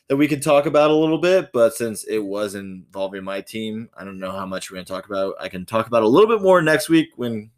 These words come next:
Quan's joining me or anyone else that wants to join me on the pod. But let's get into it. We had our weekly awards. Best Q B for this week was Kyler Murray with forty-five point one points.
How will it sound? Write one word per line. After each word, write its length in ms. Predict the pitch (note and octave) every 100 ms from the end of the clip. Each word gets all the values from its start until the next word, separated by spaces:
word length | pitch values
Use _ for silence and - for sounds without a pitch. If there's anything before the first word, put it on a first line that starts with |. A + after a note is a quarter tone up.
| _
Quan's 460 | - A#2 A2 A2 -
joining 320 | A2+ A2 G#2+
me 300 | G#2 G#2+ A2 _
or 260 | F#2 G2 F2
anyone 380 | G2+ G2+ G2
else 320 | G2 G2 - -
that 200 | G2 F#2
wants 200 | F#2 -
to 80 |
join 240 | G2 F#2+ F#2+
me 220 | G2 F#2 _ _
on 140 | F#2+ F2+
the 60 |
pod. 440 | - A2 A2 G#2 - - - - - _ _
But 120 | C#3
let's 160 | D3+ E3
get 160 | G3+
into 260 | G#3+ F3+ A#2
it. 160 | F#2+ - _ _ _
We 160 | A#2+ C#3+
had 100 | D#3+
our 60 | C#3+
weekly 380 | F3 G3+ G3
awards. 800 | F#3 C#3+ C#3 D3+ C#3+ A2+ F#2 - _ _ _ _ _ _ _ - -
Best 240 | F#3 F#3+
Q 180 | - F#3+
B 260 | F3+ E3 C3+
for 140 | C3
this 220 | B2 C3
week 280 | B2+ B2+ B2+
was 180 | A2 -
Kyler 380 | - B2+ C3+ B2
Murray 320 | A#2+ A#2+ A2
with 220 | G#2+ G2+
forty-five 840 | - - B2 C3+ C#3 B2+ A#2 A2
point 260 | - G#2+ F2
one 380 | F#2 G#2 G#2 G2+
points. 500 | - G2+ G2 F#2